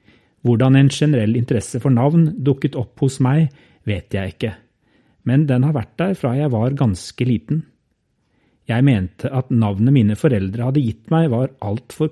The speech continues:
kort og kjedelig. Stadig fantaserte jeg om et mer interessant navn, og kunne jeg ikke fått et navn nummer to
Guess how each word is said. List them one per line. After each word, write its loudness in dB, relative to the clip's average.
kort -10
og 2
kjedelig. 0
Stadig -2
fantaserte -4
jeg -4
om 0
et -6
mer 2
interessant -2
navn, 2
og -10
kunne 4
jeg -4
ikke -2
fått -4
et -8
navn 0
nummer 2
to -2